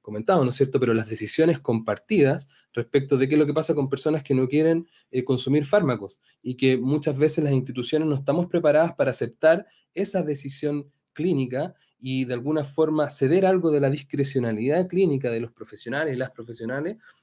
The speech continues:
en torno a esa, a esa decisión que muchas veces aparece como algo un poco más estándar. Em, y finalmente aparece ahí algo que lo, lo describí como legal, pero también puede ser entendido como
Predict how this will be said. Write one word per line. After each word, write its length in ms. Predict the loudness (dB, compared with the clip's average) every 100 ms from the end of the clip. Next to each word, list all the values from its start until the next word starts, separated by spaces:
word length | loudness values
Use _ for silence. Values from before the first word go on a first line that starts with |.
| _
en 160 | -16 -2
torno 300 | 0 2 2
a 100 | 0
esa, 360 | 2 0 0 0
a 80 |
esa 340 | -4 0 -2 -2
decisión 680 | -6 -6 -6 0 2 2 -4
que 100 | -6
muchas 380 | -2 -2 -2 -2
veces 360 | 0 0 -4 -6 _ _ _ _ _ _ _
aparece 360 | -6 -2 -2 0
como 200 | 0 2
algo 180 | 2 0
un 120 | -2
poco 220 | -2 0
más 200 | -2 -4
estándar. 460 | -4 -2 -2 -4 -16 _ _ -20 -20 -20 _
Em, 720 | -4 0 0 2 4 2 0 -6 _ 0
y 160 | 2
finalmente 920 | 4 4 6 4 4 2 0 0 -4 _ _ _ -6
aparece 380 | -2 0 2
ahí 200 | 2 4
algo 420 | 2 0 -2 -4 -8 -10
que 100 | -6
lo, 200 | -6 -6
lo 100 | -8
describí 360 | -8 -2 -2 0
como 200 | -2 0
legal, 380 | 2 4 4
pero 160 | 2 -2
también 260 | -2 -4 -2
puede 180 | -6
ser 140 | -4 -6
entendido 560 | -6 -8 -4 0 0
como 400 | -2 -4 -4 -6